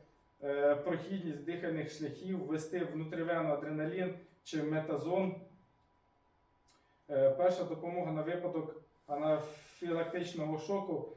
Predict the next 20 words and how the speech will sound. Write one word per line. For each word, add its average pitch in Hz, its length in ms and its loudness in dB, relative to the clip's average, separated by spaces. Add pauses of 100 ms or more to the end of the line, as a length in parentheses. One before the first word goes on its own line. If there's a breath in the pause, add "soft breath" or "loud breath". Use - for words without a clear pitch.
(180 loud breath)
е, 135 160 10
потерпілого 160 680 0
накрити, 180 420 -2
обкласти 165 480 -2
гарячими 151 540 -2
грілками, 151 540 0
дати 151 300 2 (100)
дві 160 100 -2
таблетки 156 500 -2
диметролу, 151 720 0 (200 loud breath)
двадцять 160 480 -2
п'ять 165 300 0
крапель, 160 400 0
е, 143 320 -2 (360)
кардіаміну, 160 960 2 (340 loud breath)
е, 139 200 6
викликати 156 600 -2
швидку 156 300 -8
допомогу 151 500 -4
обов'язково. 127 520 -4